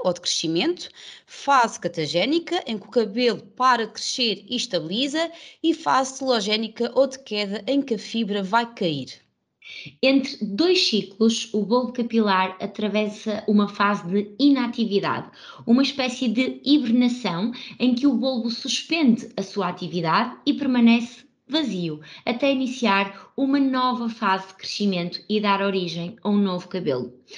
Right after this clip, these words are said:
Speaker 2: Há alguns autores que designam esta quarta fase como fase de repouso ou de latência. Quanto mais prolongada for esta quarta fase,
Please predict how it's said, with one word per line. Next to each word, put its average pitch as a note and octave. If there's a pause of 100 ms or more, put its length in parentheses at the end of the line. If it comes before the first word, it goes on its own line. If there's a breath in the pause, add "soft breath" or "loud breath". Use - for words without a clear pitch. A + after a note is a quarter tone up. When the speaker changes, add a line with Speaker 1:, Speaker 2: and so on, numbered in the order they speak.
(280 loud breath)
Speaker 2:
Há B3+
alguns D4+
autores A3+
que -
designam A3+
esta A#3
quarta D#4
fase - (280 loud breath)
como C4
fase A#3+
de B3
repouso A3
ou G#3+
de F#3
latência. E3 (420 loud breath)
Quanto A#3
mais C4+
prolongada G#3+
for G3
esta F#3+
quarta G#3
fase, F#3